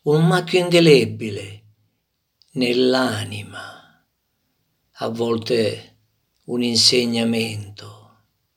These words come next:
Ma cos'è la vita senza ricordi,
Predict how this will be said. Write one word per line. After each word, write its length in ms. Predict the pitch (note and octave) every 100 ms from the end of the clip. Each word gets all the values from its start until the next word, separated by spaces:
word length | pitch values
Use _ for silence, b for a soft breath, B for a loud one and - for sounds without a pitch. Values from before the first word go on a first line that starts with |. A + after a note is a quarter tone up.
| _ _ _ _ _ _ _ _ _ _
Ma 140 | - F#3
cos'è 320 | G#3 - C3
la 140 | A#2
vita 680 | A#2 A#2+ A2 A#2 A2+ A2+ - _ _ _
senza 580 | - - C3 A#2+ - B2+
ricordi, 920 | A2+ A2+ A2 A2 G#2+ G#2 - G#2